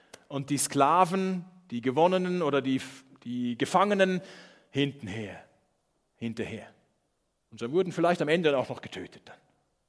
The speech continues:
wenn sie nicht als Sklaven gehalten wurden. So ein Triumphzug, das war den Leuten vor Augen, die kannten das. Und Paulus überträgt das hier auf Jesus.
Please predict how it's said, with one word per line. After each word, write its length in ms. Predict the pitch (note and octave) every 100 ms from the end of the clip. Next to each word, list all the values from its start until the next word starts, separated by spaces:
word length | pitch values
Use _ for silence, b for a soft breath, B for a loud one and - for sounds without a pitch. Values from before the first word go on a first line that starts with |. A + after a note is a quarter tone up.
| _
wenn 100 | G#2+
sie 100 | G#2
nicht 100 | G2+
als 140 | G#2 -
Sklaven 420 | A#2 G#2+ A2 F#2+
gehalten 440 | G#2+ F#2+ F2+ E2+
wurden. 260 | D#2+ - - _ _ _ _ _ _
So 140 | -
ein 140 | D#3 D#3
Triumphzug, 720 | - E3+ G#3 F#3+ - G#3+ F3+
das 160 | D#3+ C3+
war 120 | F3+
den 100 | G3
Leuten 300 | F#3+ G#3+ G3
vor 180 | F3+ F#3+
Augen, 240 | C4 G3
die 60 | E3
kannten 380 | G#3+ C4 - E3+
das. 280 | - - - _ _ _ _ _ _ _ _ _ _ _ _ _ _ _ _ _ _ _ _ _ _ _ _ _ _ _ _ _
Und 80 | G2+
Paulus 300 | G#2+ A2 C3+
überträgt 460 | A2 A2 B2 B2+ -
das 120 | A#2+
hier 200 | D3+ C3+
auf 100 | A#2
Jesus. 460 | B2+ B2 F2+ -